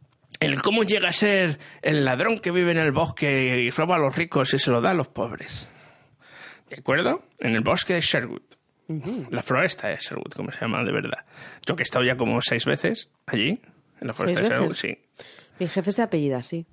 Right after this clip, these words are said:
Speaker 1: ¿Sherwood?
Speaker 2: Sí.
Speaker 1: Ujú, está guay.
Speaker 2: Paul Sherwood.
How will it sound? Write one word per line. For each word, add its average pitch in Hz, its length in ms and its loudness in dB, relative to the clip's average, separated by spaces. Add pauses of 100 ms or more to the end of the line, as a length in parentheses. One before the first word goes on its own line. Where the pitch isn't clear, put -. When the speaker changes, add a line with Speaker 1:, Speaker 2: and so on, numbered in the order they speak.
(100)
Speaker 1:
¿Sherwood? 196 460 2 (120)
Speaker 2:
Sí. 151 320 -6 (120)
Speaker 1:
Ujú, 127 360 -2
está - 180 -4
guay. 113 220 0 (120)
Speaker 2:
Paul 202 160 2
Sherwood. 156 380 -2